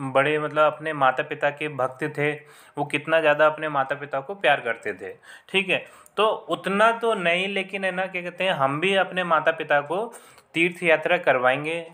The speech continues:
लेकिन उस टाइप से नहीं जैसे उन्होंने करवाई थी, वो डोली टाइप की बना के फिर अपने कंधे पे रखकर एक साइड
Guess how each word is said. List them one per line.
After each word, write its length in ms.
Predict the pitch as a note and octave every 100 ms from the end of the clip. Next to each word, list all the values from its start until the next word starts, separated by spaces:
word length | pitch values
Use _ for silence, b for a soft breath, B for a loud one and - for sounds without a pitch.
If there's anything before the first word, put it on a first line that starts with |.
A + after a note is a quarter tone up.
| C#3+
लेकिन 260 | D3 E3
उस 260 | D#3+ D3+ D3+
टाइप 180 | D#3 D#3+
से 160 | E3
नहीं 140 | E3 D#3+
जैसे 240 | D#3 D#3
उन्होंने 320 | D3+ C#3 D3
करवाई 340 | D#3+ D3 C#3+ C#3+
थी, 120 | D3+
वो 140 | D3 D3 C#3 - C3
डोली 360 | B2 C3 C#3
टाइप 260 | C#3+ C#3+ C#3
की 100 | D3
बना 260 | C#3 C3 C3
के 200 | C#3 C3+
फिर 180 | C#3
अपने 220 | C3 C#3 C3+
कंधे 300 | C3 C3 C3+
पे 140 | C3+
रखकर 380 | A#2+ B2+ C3+ C3
एक 160 | B2+
साइड 400 | - C3 B2+ -